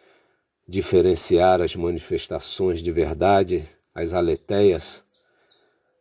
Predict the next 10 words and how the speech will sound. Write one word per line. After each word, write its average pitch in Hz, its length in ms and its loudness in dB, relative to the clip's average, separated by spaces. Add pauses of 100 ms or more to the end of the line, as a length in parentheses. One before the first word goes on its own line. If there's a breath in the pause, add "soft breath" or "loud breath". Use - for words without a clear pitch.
as - 120 -10
palavras 92 560 4
que 98 100 -8
traduzem 90 520 -2
os 78 100 -6
fatos, - 800 2
as 82 180 -6
veritas, 98 800 -2 (840)
daquelas 107 440 2
farsas, 92 920 0